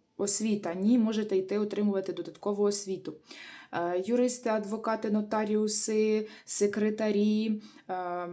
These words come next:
копірайтери, дизайн навіть. Тобто, ну, все, що пов'язано у вас з інтелектуальною вашою працею.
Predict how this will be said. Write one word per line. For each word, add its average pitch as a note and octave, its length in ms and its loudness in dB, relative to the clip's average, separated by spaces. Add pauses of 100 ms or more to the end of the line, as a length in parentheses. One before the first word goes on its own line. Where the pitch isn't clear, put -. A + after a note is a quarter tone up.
(320)
копірайтери, G#3+ 1200 2 (2250)
дизайн G#3+ 680 4
навіть. G#3 340 4
Тобто, G#3 280 -2
ну, A#3 160 2 (280)
все, D4+ 260 6
що C#4+ 200 6
пов'язано A3 540 2
у G3 40 -4
вас G3+ 240 0
з G3 40 0
інтелектуальною G#3 720 2
вашою F#3+ 380 -2
працею. A#3+ 680 -2